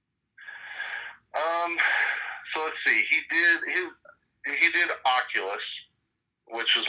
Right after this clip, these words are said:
one of his, I don't know if it was his first feature, but it was one of his first ones. And the critics, apparently,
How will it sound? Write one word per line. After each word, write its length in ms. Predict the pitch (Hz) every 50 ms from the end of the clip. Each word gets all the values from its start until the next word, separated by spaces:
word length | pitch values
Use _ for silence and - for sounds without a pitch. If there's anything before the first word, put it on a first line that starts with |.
| 120 131
one 140 | 139 151 151 143
of 80 | 135
his, 140 | 127 117 113 - - - 98
I 180 | - - 151 160
don't 80 | 185 185
know 80 | 190 185
if 80 | 185
it 80 | 185 175
was 140 | 160 151 -
his 140 | 165 156 - - -
first 220 | 143 127 123 - - -
feature, 300 | 139 131 131 - - 127 120
but 80 | 123
it 60 | 123 123
was 80 | 113
one 160 | 113 113 110 107
of 80 | 104
his 100 | 107 107 - - 110
first 180 | 107 107 104 107 110
ones. 160 | 110 113 113 - _ _ _ - - - - - - - - 117 117 117
And 140 | 117 117 120 _ _ -
the 80 | 165 - -
critics, 320 | - 190 180 165 - - - - -
apparently, 680 | 131 - - - 165 147 127 117 117 107 101 101 107